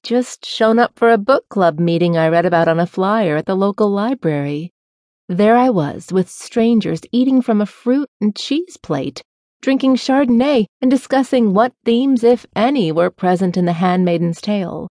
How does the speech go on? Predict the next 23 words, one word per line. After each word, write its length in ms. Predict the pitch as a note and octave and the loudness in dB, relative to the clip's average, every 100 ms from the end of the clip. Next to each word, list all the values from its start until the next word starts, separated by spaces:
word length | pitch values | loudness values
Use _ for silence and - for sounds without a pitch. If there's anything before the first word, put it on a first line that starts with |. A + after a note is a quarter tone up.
| _ _ _ | _ _ _
It 80 | D#4 | 0
was 160 | G#4 | 0
kind 260 | - E4 F#4+ | 0 -2 2
of 120 | F4+ | 2
neat, 360 | A3 A3 E4 - - | 2 2 0 -2 -4
too, 540 | - D#4+ G#4 C#3+ D#3+ - _ _ _ | 0 2 2 0 -4 -8 _ _ _
because 320 | C4+ D4 D4 - | -2 2 0 2
even 280 | D4+ F4+ D4+ | 0 2 2
though 140 | C4 | 2
in 120 | A#3+ | 2
college 520 | A#3+ F#3+ F3 G3+ A3 | 0 -2 0 0 -2
I'd 240 | F3 D3+ D#3 | -4 -6 -8
studied 420 | - E3 E3+ G3 | -6 -2 -2 -2
that 240 | E3 E3+ | -2 -4
book, 380 | F3 D#3+ G3+ - _ _ _ _ _ - | -4 -4 -4 -8 _ _ _ _ _ -8
these 500 | F#3+ C4 C#4 D4+ - | 0 2 4 2 0
girls 400 | E3+ C#3+ D3+ F3+ | -2 -2 -2 0
weren't 400 | A3 C4+ E4 C#4+ | 0 0 0 -2
about 380 | A3 G#3 B3+ | 0 2 2
the 80 | A3 | 0
man-hating 840 | F#3 E3+ F3 F#3+ G3 F3 F3+ F3 | 0 2 0 0 0 -2 -2 -2
kind 240 | F3 F#3 F3+ | -4 -4 -4
of 120 | F3 | -4